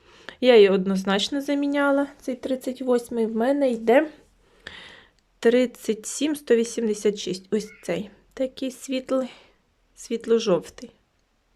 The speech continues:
Я хвилювалася, що він стане білим після прання, але ні, не змінив кольору. Потім я вам покажу поближче саму вишивку. Все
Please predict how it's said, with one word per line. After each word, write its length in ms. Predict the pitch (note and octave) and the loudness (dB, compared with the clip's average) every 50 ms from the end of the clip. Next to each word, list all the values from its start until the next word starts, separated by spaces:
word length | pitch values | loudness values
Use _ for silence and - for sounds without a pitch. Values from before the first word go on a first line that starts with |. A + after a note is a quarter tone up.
| _ _ _ _ _ _ _ _ _ _ - - _ _ _ - | _ _ _ _ _ _ _ _ _ _ -20 -20 _ _ _ 2
Я 120 | A3 G#3+ | 2 2
хвилювалася, 880 | G#3+ - - A#3+ A3+ A#3 A3+ G#3+ A#3 A3 A3 G#3+ G3+ G#3 G3+ - G#3+ G#3 | 2 0 0 4 4 4 4 6 6 6 6 6 6 4 2 0 -2 -2
що 420 | G#3 - - - - G#3+ G3+ G3 G3+ G3+ - _ _ _ - | -2 -2 -8 -2 2 2 2 2 0 -6 -18 _ _ _ -10
він 400 | A#3+ G#3+ G#3 G#3 G3+ G3+ G3+ G3+ - _ _ _ _ _ _ _ _ _ - - - - _ | -4 -2 0 0 0 0 -2 -6 -12 _ _ _ _ _ _ _ _ _ -20 -20 -20 -20 _
стане 420 | - - - A#3+ A3+ G#3+ G#3+ G#3+ | -14 -2 2 2 4 4 4 2
білим 460 | G3+ F#3+ G3+ B3 D4+ E4 D4+ C4 A3+ G3+ | 0 0 0 2 2 2 2 2 0 -2
після 320 | - G3+ G3 - - G3 | -6 -8 -10 -6 -6 -8
прання, 440 | G3 - - F#3+ F#3+ G3 G3 F#3 F#3+ - | -6 -6 -6 -4 -4 -4 -4 -6 -6 -2
але 240 | G3+ G#3+ A3 A3+ | -2 0 2 0
ні, 260 | A#3 B3+ C4+ D#4 G4 G4+ - _ _ _ _ _ _ - _ - - - - | 0 0 0 -2 -2 -2 -4 _ _ _ _ _ _ -20 _ -20 -18 -6 -2
не 100 | A3+ A3 | 0 0
змінив 500 | G#3 G#3+ - A3+ A3 A3 A3+ C4+ D4 D4 | 0 0 -2 -2 0 0 0 0 -2 -4
кольору. 540 | - - D#4 D4+ D4 D4 C#4+ C#4+ C#4+ C#4+ C#4 - - _ _ _ _ _ _ _ _ _ _ _ _ _ _ - D4 C4+ A3 | -6 -2 0 2 2 4 2 2 0 -2 -6 -8 -16 _ _ _ _ _ _ _ _ _ _ _ _ _ _ -8 -6 -6 -2
Потім 240 | F#3+ F#3+ F#3+ - G3 | -2 -4 -4 -2 -4
я 80 | G3 G3 | -2 -2
вам 120 | G3 G3 | -4 -6
покажу 280 | F#3+ - - A#3 A#3 A#3 | -8 -4 -2 0 0 0
поближче 540 | A3+ B3 C4 C#4 D4+ D4 - - - C4 - _ _ - - - - - - - - _ _ | -2 -4 -4 -2 -2 -4 -4 -4 -6 -6 -6 _ _ -20 -20 -20 -20 -20 -20 -20 -20 _ _
саму 360 | - - - B3 A#3+ B3 A#3+ | -16 -6 -4 -2 0 0 2
вишивку. 580 | A3+ A#3+ A3+ A#3 - - A#3+ - - - A3+ G#3+ - - - _ _ _ _ _ _ _ _ _ _ _ _ _ _ _ _ _ _ _ _ _ _ _ _ _ _ _ _ _ _ _ _ _ _ _ _ _ | 4 4 4 4 2 -6 -10 -12 -10 -10 -10 -10 -10 -16 -20 _ _ _ _ _ _ _ _ _ _ _ _ _ _ _ _ _ _ _ _ _ _ _ _ _ _ _ _ _ _ _ _ _ _ _ _ _
Все 440 | - - - - B3+ B3+ C4+ C#4 | -20 -16 -6 -2 0 0 0 0